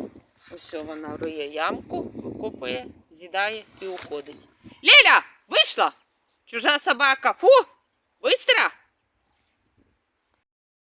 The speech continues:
О, я вже й по весняному одіта. Одне платічко. Так, пробуємо імперата. Що воно тут?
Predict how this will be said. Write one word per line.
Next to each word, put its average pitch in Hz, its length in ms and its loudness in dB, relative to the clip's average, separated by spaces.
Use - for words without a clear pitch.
О, 190 180 -6
я 214 160 -10
вже 220 160 -12
й 226 40 -10
по 202 160 -12
весняному 202 600 -16
одіта. 170 420 -16
Одне 202 260 -18
платічко. 160 760 -16
Так, 175 220 -6
пробуємо 170 480 -10
імперата. 185 640 -10
Що 208 220 -10
воно 185 280 -8
тут? - 500 -8